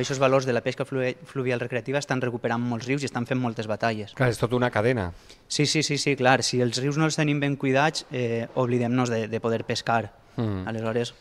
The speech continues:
Speaker 1: ells ho tenen claríssim, això, i ens ho faran saber. També participarà, vull comentar-ho, perquè,
Speaker 2: Sí.
Speaker 1: perquè ens, ens, ens plena molt que vinguen, els de la Plataforma Ciutadana pel Magre. Vindrà Craig, un xicón de, d'ací de la comarca, però que ha estat molt implicat en,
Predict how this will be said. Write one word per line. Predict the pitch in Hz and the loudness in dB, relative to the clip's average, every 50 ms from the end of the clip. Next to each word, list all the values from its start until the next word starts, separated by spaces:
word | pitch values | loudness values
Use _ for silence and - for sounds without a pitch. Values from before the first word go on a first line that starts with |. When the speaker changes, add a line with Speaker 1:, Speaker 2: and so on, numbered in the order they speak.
| - | -2
Speaker 1:
ells | - 139 139 | 0 2 2
ho | 139 127 | 2 2
tenen | 143 131 127 | 2 2 2
claríssim, | 127 120 117 110 - - 110 | 2 0 -2 -2 -4 -4 -6
això, | 110 107 - 107 110 - | -6 -4 -2 -2 -2 0
i | 147 135 | 2 2
ens | 123 123 | 2 4
ho | 123 113 | 2 2
faran | - 123 117 120 | 2 2 2 2
saber. | 113 131 120 113 110 98 - - - - - - | 0 0 -2 -2 -2 -4 -8 -16 -20 -14 -6 -2
També | 127 135 147 143 | 2 2 6 6
participarà, | 170 147 - 151 - 135 - 135 139 143 | 4 4 4 0 0 2 6 6 6 6
vull | 135 127 | 4 2
comentar-ho, | 139 127 123 123 123 131 143 131 | 2 2 2 2 2 2 2 2
perquè, | 131 120 123 117 113 110 | 0 0 2 0 0 2
Speaker 2:
Sí. | - 123 | 2 0
Speaker 1:
perquè | 117 104 120 | 2 2 2
ens, | 117 117 113 104 - | 0 0 0 -2 -4
ens, | - 131 123 120 117 113 110 - - - _ - - - - - _ - | -6 -4 -4 -2 -2 -2 -4 -6 -8 -10 _ -20 -20 -20 -20 -20 _ -10
ens | 127 117 - | -8 -8 -4
plena | - 127 131 131 123 | -2 0 0 2 2
molt | 120 127 131 131 | 2 0 0 -2
que | - 120 | -2 -2
vinguen, | 123 131 143 143 143 151 165 156 - - - - - | -2 0 0 0 0 -2 -2 -4 -10 -14 -20 -10 -2
els | - 131 131 120 139 | 0 2 2 2 4
de | 127 123 | 4 6
la | 123 | 6
Plataforma | 117 131 120 - 127 117 - 131 120 135 135 | 6 6 4 2 2 2 2 2 2 2 2
Ciutadana | - 135 120 127 123 123 123 - | 0 2 2 2 2 2 2 2
pel | 123 113 | 2 2
Magre. | 117 127 135 135 123 117 107 107 | 4 4 4 4 4 2 0 0
Vindrà | 117 120 117 120 120 123 | 0 0 2 4 4 4
Craig, | 120 - 131 131 135 143 151 143 | 4 6 6 6 6 6 4 0
un | - - 127 123 117 | -4 -6 -6 -6 -4
xicón | - 127 - - 123 120 123 120 | -6 -4 -2 0 0 0 0 0
de, | 120 117 120 | 2 2 2
d'ací | 117 123 117 - - | 2 0 0 0 0
de | 123 120 | 0 2
la | 120 | 2
comarca, | - 139 139 135 131 - 151 160 156 - - - - - | 2 2 2 2 2 2 0 -2 -4 -4 -14 -10 -2 2
però | 139 131 | 2 2
que | 120 117 | 2 2
ha | |
estat | - - 139 | 0 2 2
molt | 139 143 139 | 4 4 4
implicat | 135 131 117 127 123 135 131 127 | 4 4 2 2 4 4 4 4
en, | 131 123 120 117 120 | 4 2 0 0 -2